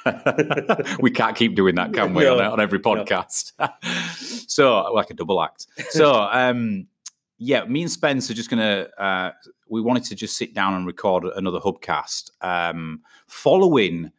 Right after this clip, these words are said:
Speaker 1: the, it's January twenty nineteen, and following the, uh, recent launch of the new series of S A S Who Dares Wins. For those listening who, who,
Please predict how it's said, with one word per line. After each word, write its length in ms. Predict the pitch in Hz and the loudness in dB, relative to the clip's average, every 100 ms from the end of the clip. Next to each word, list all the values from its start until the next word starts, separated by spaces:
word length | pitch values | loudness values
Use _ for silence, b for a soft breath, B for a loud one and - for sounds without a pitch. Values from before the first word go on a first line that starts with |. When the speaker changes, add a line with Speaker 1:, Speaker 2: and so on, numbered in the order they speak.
| _ _ _ | _ _ _
Speaker 1:
the, 600 | 107 104 113 107 101 95 - | -16 -2 0 0 -2 -4 -8
it's 160 | 104 | -10
January 400 | - 127 139 139 | -2 0 4 2
twenty 240 | - 127 113 | 2 2 4
nineteen, 600 | 107 101 - 82 76 85 | 4 2 2 -2 -4 -6
and 180 | 98 101 | -4 -2
following 680 | - 117 123 131 127 113 104 | 0 2 4 4 6 6 6
the, 500 | 104 101 95 92 - _ - | 4 4 2 -2 -6 _ -4
uh, 360 | 92 90 85 80 | 0 2 0 -2
recent 640 | 95 98 107 104 - 92 95 | -6 -2 0 0 -2 -2 0
launch 340 | 92 92 - | 0 0 -4
of 80 | 82 | -6
the 80 | 90 | -4
new 220 | 92 90 | -2 -2
series 400 | - 90 87 85 | -2 0 -2 -4
of 80 | 82 | -6
S 200 | - 90 | -6 -6
A 100 | 82 | -6
S 140 | - | -6
Who 120 | 92 | -8
Dares 240 | 82 82 98 | -6 -2 2
Wins. 540 | 131 82 - - - _ B B B B _ | 2 2 -4 -6 -8 _ B B B B _
For 120 | - | 2
those 280 | 110 123 104 | 4 4 4
listening 460 | 113 113 - 104 101 | 2 2 4 4 4
who, 500 | 104 104 92 92 - | 2 0 0 -4 -8
who, 400 | 98 98 92 | -6 -4 -2